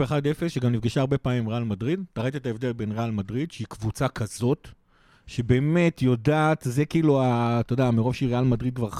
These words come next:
פאקינג שמונים שנה, היא פשוט יודעת לשחק במינימום הדרוש בשביל לנצח. ליברפול של קלופ אף פעם לא הייתה קבוצה כזאת, היא תמיד הייתה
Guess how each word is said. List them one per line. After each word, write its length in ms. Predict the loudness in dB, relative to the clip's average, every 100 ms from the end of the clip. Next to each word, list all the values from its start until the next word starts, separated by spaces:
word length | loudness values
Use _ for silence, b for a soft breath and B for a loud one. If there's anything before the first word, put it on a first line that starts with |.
| -12 -6
פאקינג 260 | -4 -2
שמונים 300 | -2 0 0
שנה, 240 | 2 0 0
היא 520 | -2 _ _ _ -10
פשוט 200 | -4 0
יודעת 360 | 2 4 4 2
לשחק 380 | -2 0 0 2
במינימום 580 | 2 2 2 4 4
הדרוש 380 | 4 2 0 0
בשביל 240 | -2 0 0
לנצח. 540 | 0 -2 -2 -2 -6 _ b b b b b
ליברפול 520 | 2 2 2 2 2
של 180 | 2 -2
קלופ 380 | 2 0 2 -2
אף 120 | -6
פעם 240 | -2 2 4
לא 40 |
הייתה 180 | 2 2
קבוצה 260 | 0 0 0
כזאת, 320 | 2 2 0
היא 100 | 0
תמיד 220 | 2 2
הייתה 1000 | 2 2 2 2 2 2 2 0 0 0